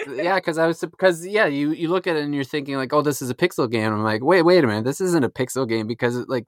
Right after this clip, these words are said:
th-, th-, everything's too sharp and clean. Like, it's, it's, uh, yeah, like, it, it, it, uh, it looked like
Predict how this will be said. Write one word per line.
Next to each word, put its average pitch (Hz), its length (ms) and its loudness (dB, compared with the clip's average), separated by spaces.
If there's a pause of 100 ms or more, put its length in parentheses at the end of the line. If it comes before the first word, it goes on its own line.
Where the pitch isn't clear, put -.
th-, 117 120 -12
th-, 127 240 -10
everything's 147 380 2
too 139 140 -2
sharp 135 400 0
and 120 240 -4
clean. 135 420 -2 (720)
Like, 123 180 0
it's, 131 260 -4
it's, - 420 -6 (260)
uh, 101 40 -8 (240)
yeah, 131 280 2
like, 127 260 0
it, 147 180 -4 (100)
it, 160 260 -2 (220)
it, 127 180 -2 (180)
uh, 113 280 2 (560)
it 139 100 -2
looked 170 260 2
like 131 180 0